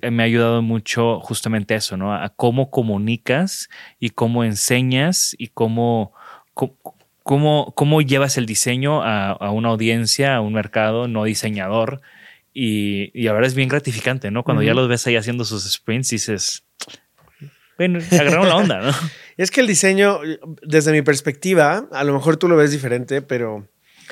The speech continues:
Speaker 2: n-, para mí no es un tema de talento, para mí es un tema de educación
Speaker 1: Ujú.
Speaker 2: y de, y de ap-, aprender el, el, el proceso.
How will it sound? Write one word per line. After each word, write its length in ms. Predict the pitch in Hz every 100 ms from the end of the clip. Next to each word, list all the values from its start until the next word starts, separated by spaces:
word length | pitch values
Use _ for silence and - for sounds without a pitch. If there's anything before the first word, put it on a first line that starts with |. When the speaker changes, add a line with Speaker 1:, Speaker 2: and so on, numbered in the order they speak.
| - _ -
Speaker 2:
n-, 180 | 139 139 -
para 200 | 143 143
mí 100 | 160
no 80 | 180
es 120 | 170
un 100 | 165
tema 180 | 165 151
de 80 | 135
talento, 500 | 123 127 139 127 110
para 200 | 113 117
mí 120 | 131
es 140 | 131
un 80 | 147
tema 220 | 131 135
de 80 | 131
educación 680 | 117 104 101 123 113 120 127
Speaker 1:
Ujú. 360 | 214 131 120 110
Speaker 2:
y 140 | 131 127
de, 360 | 117 110 110
y 120 | - 120
de 240 | 110 110
ap-, 180 | 104 - -
aprender 500 | 117 120 120 127 127
el, 360 | 131 120 110 -
el, 380 | 113 107 101 -
el 140 | 120
proceso. 540 | 107 110 139 123 95